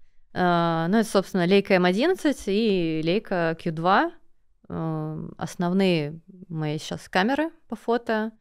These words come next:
А, М одиннадцать, она больше на какие-то съемки. Ну, вот когда я прихожу, снимаю там кого-то. Ну, то есть основная рабочая камера Q два, она такая для всего. И я в целом с ней вообще каждый день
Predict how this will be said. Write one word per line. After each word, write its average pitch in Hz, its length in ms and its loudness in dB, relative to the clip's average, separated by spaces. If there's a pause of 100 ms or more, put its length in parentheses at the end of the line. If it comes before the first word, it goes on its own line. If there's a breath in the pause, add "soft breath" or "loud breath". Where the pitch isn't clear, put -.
(840)
А, 185 480 4
М 208 140 6
одиннадцать, 196 520 2
она 185 180 2
больше 175 440 0
на 165 600 0
какие-то 156 520 -6
съемки. 240 840 0 (140)
Ну, 226 140 0
вот 165 180 -2
когда 156 200 -4
я 131 140 -2
прихожу, 226 500 -4
снимаю 202 440 -2
там 208 180 -4
кого-то. 180 380 -6
Ну, 349 100 -6
то - 120 -6
есть 175 200 -6
основная 180 460 4
рабочая 170 400 2
камера 170 580 -2
Q 196 120 -2
два, 240 260 2
она 185 160 0
такая 165 560 -2 (200)
для 170 200 -2
всего. 160 400 -4 (760)
И 165 460 -4
я 165 220 -2
в - 80 -20
целом 165 280 0
с - 120 -16
ней 160 100 -2
вообще 156 300 -8
каждый 165 400 -2
день 151 480 -6